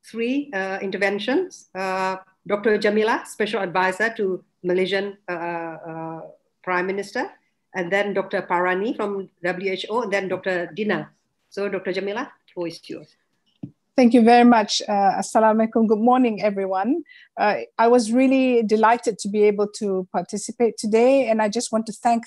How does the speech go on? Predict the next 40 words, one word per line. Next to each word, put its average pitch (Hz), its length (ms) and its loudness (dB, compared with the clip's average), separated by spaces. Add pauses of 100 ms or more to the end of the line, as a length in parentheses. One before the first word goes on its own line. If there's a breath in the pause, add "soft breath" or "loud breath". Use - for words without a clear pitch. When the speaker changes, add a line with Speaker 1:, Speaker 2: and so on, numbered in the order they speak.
Speaker 2:
the 202 260 2
previous 214 300 -2
speakers 208 500 -2
for 202 240 0
very, 226 420 4
very 208 380 0
good 196 160 -4
interventions. 190 1000 -6 (420 loud breath)
And 240 160 4
I'd 247 120 2
like 285 240 -2
to 262 100 -8
build 247 520 -2
on 202 140 -10
a 190 60 -12
couple 196 320 -12
of 180 100 -12
them. 170 320 -8 (420 soft breath)
The 269 60 -2
first 370 320 0
thing 302 140 0
I 254 80 4
will 214 160 0
say 220 520 -2
is 208 180 -4
that 202 160 -6 (100)
asean 233 520 -2
has 208 260 -8
an 208 100 -6
amazing 254 480 -4 (160)
opportunity 202 1000 -8
and 185 220 -8
a, 185 260 -4
a 208 80 -4
really 240 580 0
a 196 80 -2
well-placed 226 1080 0
to 196 60 -10
be 196 160 -4
a 180 140 -4